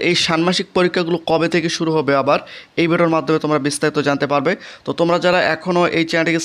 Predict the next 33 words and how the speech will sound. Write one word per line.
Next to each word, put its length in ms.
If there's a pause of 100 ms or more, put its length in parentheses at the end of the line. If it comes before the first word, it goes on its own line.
(100)
সাবস্ক্রাইব 420
করোনি, 200
চ্যানেলটিকে 400
সাবস্ক্রাইব 400
করে 200
রাখো। 160 (100)
তোমাদের 240 (420)
শিক্ষামূলক 540 (120)
সকল 260 (240)
আপডেট 360
এবং 160 (140)
সঠিক 320
তথ্য 220
তোমরা 160 (120)
এই 120
চ্যানেলের 320
মাধ্যমে 280 (440)
জানতে 320
পারবে। 220 (260)
তো 140
তোমরা 240
অবশ্যই 280
চ্যানেলটিকে 320 (140)
সাবস্ক্রাইব 380
করে 160
রাখো। 220 (500)
তো 80 (140)
প্রথম 240
পর্যায়ে 380
আমি 140
তোমাদের 220
একটু 100 (100)
পরিষ্কার 320